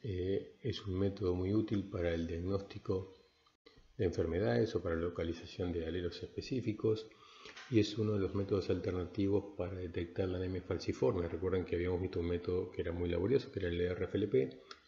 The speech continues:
pero lo podemos simplificar utilizando esta técnica, es decir, diseñamos dos, dos primers sobre regiones conservadas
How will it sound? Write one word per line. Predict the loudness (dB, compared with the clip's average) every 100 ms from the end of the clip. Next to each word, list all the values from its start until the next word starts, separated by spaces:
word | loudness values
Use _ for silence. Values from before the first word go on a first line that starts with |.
| _ _
pero | 2
lo | 4
podemos | 4 4 2
simplificar | 2 0 0 0 0 0 -4 -18 _ _ -6
utilizando | 0 2 2 0
esta | 0 2
técnica, | 2 2 0
es | -2
decir, | -2 -4
diseñamos | -2 -2 0 0 -2 -8 -20 _ _ _ _ _ -2
dos, | 0 0 -4 0
dos | 0
primers | 2 2 4 4 2
sobre | 0 0
regiones | -2 -2 -2 -2
conservadas | -4 -4 -4 -2 0 2 2 0